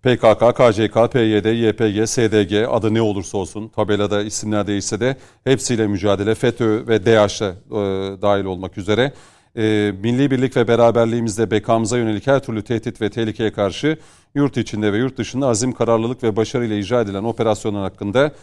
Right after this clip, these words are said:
kurula bilgi sunulmuş. Çöküş sürecine giren P K K, K C K terör örgütünün yurt içinde ve yurt dışında tevessül edebileceği eylemlere karşı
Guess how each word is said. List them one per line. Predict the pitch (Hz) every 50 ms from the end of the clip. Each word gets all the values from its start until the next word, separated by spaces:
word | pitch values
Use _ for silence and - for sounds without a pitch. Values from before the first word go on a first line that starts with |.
| _ _ _ _ _
kurula | - 143 139 127 117 110 92
bilgi | 107 101 95 120 123
sunulmuş. | - - 147 151 143 139 156 151 - -
Çöküş | - 131 110 - - 175 -
sürecine | - - 131 127 107 92 104 107 101
giren | 87 110 107 110 113 127 147 - -
P | 113 110 104
K | - 123 117 110
K, | - 143 143
K | 139 - 131 120 113
C | 98 123 120
K | - 151 151 135
terör | - - 120 123 151 160
örgütünün | 147 117 101 104 101 - 110 123 147 175 - - - _ _ _ -
yurt | 135 151 156 - 143
içinde | 127 - 127 127 120 110
ve | 107
yurt | 110 131 151 - -
dışında | 117 - - 123 120 110 107
tevessül | - 123 117 127 135 - - 165 143
edebileceği | 127 120 113 107 107 107 90 110 107 110
eylemlere | 120 131 131 127 123 117 110 104
karşı | - 113 107 98 - - 156 170